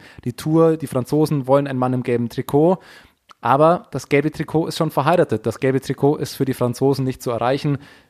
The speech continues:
Hat man heute gesehen. Alle hoffen auf Alaphilippe, alle hoffen auf Thibaut Pinot. Beide haben sich heute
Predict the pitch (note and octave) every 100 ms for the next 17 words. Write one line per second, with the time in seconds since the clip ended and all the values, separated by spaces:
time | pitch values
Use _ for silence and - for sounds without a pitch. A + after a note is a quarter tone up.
0 | _ - - C3 C3+ C3 B2+ A#2+ C3 C3
1 | B2 _ _ _ - C#3 C#3 C#3 C3 A#2+
2 | C3+ B2 - C3 C3 - B2+ B2+ B2 B2+
3 | A#2+ - A#2+ A2+ A#2 A#2+ C3 B2+ _ _
4 | _ A2+ A2 A2+ A2 A2 A#2 A2 A2+ A2